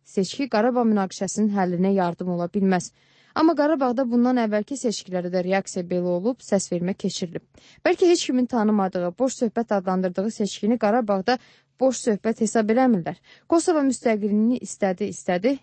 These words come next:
İndi dünya liderləri Kosovoya müstəqillik istəyir. Vəziyyət o yerə gəlib ki, Kosovo prezidenti səbrinin tükəndiyini, daha heç kimi gözləməyib müstəqilliklərini elan eləyəcəyini deyir. Bəlkə Qarabağdakılar da seçki keçirə-keçirə bir şey eləyəcəklər.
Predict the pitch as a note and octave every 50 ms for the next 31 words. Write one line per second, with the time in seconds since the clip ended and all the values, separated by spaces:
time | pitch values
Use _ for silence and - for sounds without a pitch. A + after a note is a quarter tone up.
0 | _ - G3 G3+ G3 G3 C4 C#4 - - - A#3+ A3 A3 B3 A#3+ A3+ G3 E3+ -
1 | F#3 E3+ F3 E3+ E3 F3 - - F#3+ F3 - - F3 F3 E3+ E3+ F3 - - -
2 | F3+ E3+ - E3+ E3+ E3+ E3 - - - - A#2+ - - _ _ - - - _
3 | - A3+ A3+ A3+ A3 A#3 B3+ C4 - C4+ A#3+ A3+ G3+ G#3+ G3 G#3 G3+ G3 G#3+ -
4 | - - C#4+ - - B3 G#3+ - G#3 G#3 - - G#3 G#3 F3+ G3 G3 G3 - B3+
5 | - - A3 G3 F#3+ G3 G3+ G#3+ A3+ A#3 A3 - - G#3+ F#3+ F#3 F#3 F#3 F#3 G3+
6 | A#3+ A#3+ - G#3+ G#3+ B3 C4 - - _ _ _ - D4 C#4+ - - - A#3+ G3+
7 | G3 F#3 G#3+ G3 G3 F#3 - C4+ C4+ A#3+ G#3 A#3+ A3+ _ _ _ _ - A#3+ -
8 | - B3 A3 G#3+ A3 G#3 G3 G3+ G#3+ G3+ G3+ G#3+ A3+ G#3+ G3+ G#3 G3+ F#3 F3 E3+
9 | D#3+ E3+ E3+ E3 - F#3 E3+ E3 E3 D#3+ - D3 - F#3+ - _ _ _ _ _
10 | _ _ _ - E4 E4+ - - E4 - D4+ D#4 E4 C#4+ E4 D#4+ D4+ B3 A3+ -
11 | - G#3+ F#3+ F#3+ F#3 F#3 F#3 - A3 F#3+ - - A3+ - - G#3 - - - G3+
12 | - - F#3 - - F#3 F3+ F3 F3+ F3 - - G3 F3 E3+ E3 E3+ E3+ E3 -
13 | E3 F3 E3+ - F3+ -